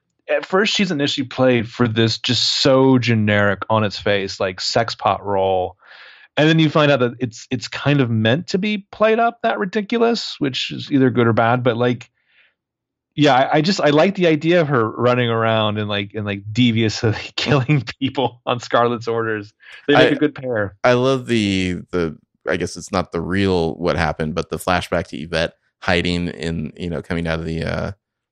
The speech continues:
Speaker 2: the passageway and hiding and then sneaking up on Mister Body and killing him. Like, that's
Speaker 1: Mm-hmm.
Speaker 2: a pretty cool little sequence there.
Speaker 1: Mm-hmm.
Speaker 2: No,
Speaker 1: All right.
Speaker 2: merci, I am a lady. How did you know what kind of pictures they are if you're such a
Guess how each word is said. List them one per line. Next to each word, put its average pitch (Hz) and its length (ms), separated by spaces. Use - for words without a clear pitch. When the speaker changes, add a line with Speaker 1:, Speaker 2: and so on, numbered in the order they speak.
Speaker 2:
the 90 80
passageway 82 520
and 87 100
hiding 82 420
and 80 100
then 80 120
sneaking 82 380
up 78 200
on 82 180
Mister 82 220
Body 80 280
and 85 100
killing 82 240
him. 87 200
Like, 87 80
that's 90 160
Speaker 1:
Mm-hmm. 120 80
Speaker 2:
a - 20
pretty 87 160
cool 80 160
little 78 180
sequence - 420
there. - 220
Speaker 1:
Mm-hmm. 117 220
Speaker 2:
No, 104 260
Speaker 1:
All 95 80
right. - 100
Speaker 2:
merci, 107 340
I 95 80
am 90 160
a 85 40
lady. 85 520
How 98 80
did 87 80
you 101 100
know 90 40
what 85 80
kind 76 120
of - 60
pictures 110 240
they 104 80
are - 60
if - 100
you're 90 80
such - 260
a 87 80